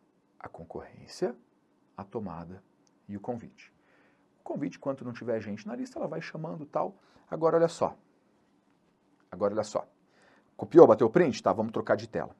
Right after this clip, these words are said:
que agora eu vou fazer um resumo do resumo pra você. Tá bom? Vou fazer agora o resumo do resumo, porque a gente viu, né, que a concorrência, a tomada e o convite tem tipo um prazo final pra pessoa ingressar.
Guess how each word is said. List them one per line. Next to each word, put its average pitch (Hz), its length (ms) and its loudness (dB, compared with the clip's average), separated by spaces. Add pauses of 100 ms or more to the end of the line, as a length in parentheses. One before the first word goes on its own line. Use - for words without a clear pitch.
que - 80 -10
agora 107 140 4
eu 113 60 2
vou 113 80 -4
fazer 107 180 -2
um 123 60 0
resumo 117 500 -2
do 208 80 0
resumo 160 300 0
pra 151 120 2
você. 143 340 -6
Tá - 40 -20 (1400)
bom? 160 260 0 (480)
Vou 95 120 -8
fazer 92 220 -4
agora 120 340 4 (320)
o 107 40 -10
resumo 107 400 -2
do 185 80 2
resumo, 165 380 2 (380)
porque 113 200 -2
a 156 40 4
gente 165 260 -4
viu, 107 180 -2
né, 110 180 -2 (260)
que - 80 -10
a - 20 -12
concorrência, 131 840 -2 (880)
a 113 120 -4
tomada 113 600 0 (320)
e 113 80 -6
o 98 60 -6
convite 104 560 -8 (600)
tem 156 100 0
tipo 175 320 -4
um 180 100 0
prazo 170 480 0
final 160 640 2
pra 147 160 0
pessoa 143 420 -2
ingressar. 135 600 -2